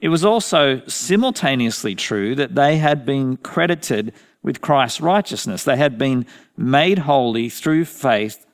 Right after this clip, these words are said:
alone in his finished work. And this was not an empty truth, because it was grounded in God's faithfulness to his calling in verse nine,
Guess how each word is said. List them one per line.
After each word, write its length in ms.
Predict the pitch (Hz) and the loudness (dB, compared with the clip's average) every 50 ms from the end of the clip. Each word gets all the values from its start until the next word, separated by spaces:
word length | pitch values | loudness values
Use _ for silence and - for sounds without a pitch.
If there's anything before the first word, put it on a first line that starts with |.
| _ _ _ | _ _ _
alone 600 | 120 120 120 120 120 120 117 113 113 120 123 - | -2 0 2 2 2 2 2 2 0 -2 -4 -4
in 160 | - 123 120 | -4 -4 -4
his 200 | 117 123 127 117 | -2 -2 -4 -4
finished 440 | - - - 123 120 110 - - - | -6 -6 -4 -2 -2 -2 -4 -6 -4
work. 420 | 143 139 139 113 95 92 _ _ _ _ _ _ _ _ _ _ _ _ _ _ _ _ _ _ _ - - _ _ | -2 -2 0 0 -2 -6 _ _ _ _ _ _ _ _ _ _ _ _ _ _ _ _ _ _ _ -20 -20 _ _
And 100 | - 117 | -2 0
this 160 | 147 175 - | 0 0 0
was 220 | 208 202 180 156 147 | 0 0 0 2 2
not 380 | 165 160 156 156 151 - - _ _ _ _ _ | 4 4 4 4 2 -2 -14 _ _ _ _ _
an 180 | - 107 110 110 _ _ | -4 -4 -4 -4 _ _
empty 400 | - 156 180 175 - - - 151 | -2 -2 -2 -2 -4 -8 -10 -8
truth, 500 | - - - 135 110 101 110 120 - - _ _ _ | -8 -6 -4 -2 -2 -2 -4 -6 -10 -14 _ _ _
because 280 | 131 110 - 143 131 | -10 -6 -4 -2 -2
it 120 | 123 131 _ | -2 -6 _
was 200 | - 131 120 110 | -6 -6 -6 -6
grounded 720 | 104 101 113 120 123 123 131 143 151 151 151 143 147 139 | -8 -6 -2 0 2 2 2 4 2 2 2 2 0 0
in 220 | 131 123 117 117 110 | 0 0 0 0 0
God's 380 | 131 123 123 120 107 - - | 2 2 0 0 -2 -6 -12
faithfulness 960 | - - - - - 160 156 160 185 - - - 143 127 123 117 113 113 - | -12 -16 -18 -4 0 0 2 2 0 -2 -4 -4 -4 -2 0 -2 -2 -4 -6
to 120 | - - 131 | -10 -10 -10
his 300 | 117 - 135 117 104 - | -6 -6 -6 -6 -6 -10
calling 720 | _ _ - - - 147 147 151 147 143 135 113 190 185 | _ _ -10 -4 -2 0 2 2 2 2 2 0 -2 -2
in 180 | 98 196 - 95 | -2 -2 -2 -2
verse 360 | 104 107 107 107 - - - | -2 -2 -2 -4 -4 -6 -2
nine, 480 | 127 113 110 107 101 95 90 85 87 | 0 0 2 2 0 -2 -4 -6 -8